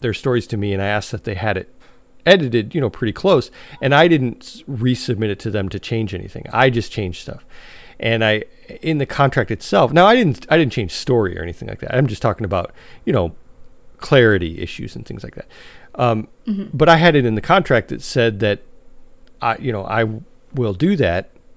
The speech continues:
Speaker 1: if I feel that I need to. Now, I didn't really, I, I, I went after, I kind of started at the beginning with this. I, I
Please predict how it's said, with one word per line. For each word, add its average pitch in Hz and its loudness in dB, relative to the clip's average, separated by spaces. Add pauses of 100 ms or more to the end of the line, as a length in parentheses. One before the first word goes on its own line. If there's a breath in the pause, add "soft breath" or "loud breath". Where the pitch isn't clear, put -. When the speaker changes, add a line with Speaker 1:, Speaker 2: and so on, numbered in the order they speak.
(100)
Speaker 1:
if 135 -4
I 113 2
feel 101 -4
that 98 0
I 92 0
need 147 -2
to. 98 -8
Now, 147 2
I 208 2
didn't 214 -2 (160)
really, 127 0 (1000 soft breath)
I, - -8 (140)
I, 160 4
I 165 2
went 208 4
after, 185 4
I 147 8
kind 214 2
of 151 -2
started 143 4
at 117 0
the 117 -2
beginning 101 -2
with 107 -8
this. 107 -8
I, 120 2
I 117 -2